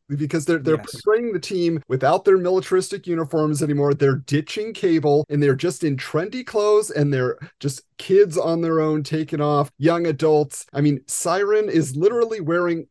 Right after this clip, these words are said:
Speaker 1: purple and green and has long red hair like Fairchild. Boom Boom is doing her best free fall impression.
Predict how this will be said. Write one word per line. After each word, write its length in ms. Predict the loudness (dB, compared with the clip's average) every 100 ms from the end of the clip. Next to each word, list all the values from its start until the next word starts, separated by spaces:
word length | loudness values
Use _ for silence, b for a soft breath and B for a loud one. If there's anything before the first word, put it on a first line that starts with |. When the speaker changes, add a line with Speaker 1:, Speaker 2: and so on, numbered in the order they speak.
| _
Speaker 1:
purple 440 | -4 0 4 4
and 280 | 2 0 0
green 540 | 0 0 0 -4 -8 -4
and 140 | 0
has 280 | 2 2 0
long 320 | 2 2 2
red 200 | 0 0
hair 340 | 0 0 0
like 240 | -2 -4 -2
Fairchild. 800 | 0 0 0 -4 -4 -6 -8 2
Boom 280 | 4 4 2
Boom 300 | 2 2 2
is 200 | 0 2
doing 260 | 0 2
her 120 | 0
best 340 | 0 0 -2 -6
free 240 | -6 -4
fall 320 | 0 2 2
impression. 720 | 0 0 -2 -2 -4 -6 -6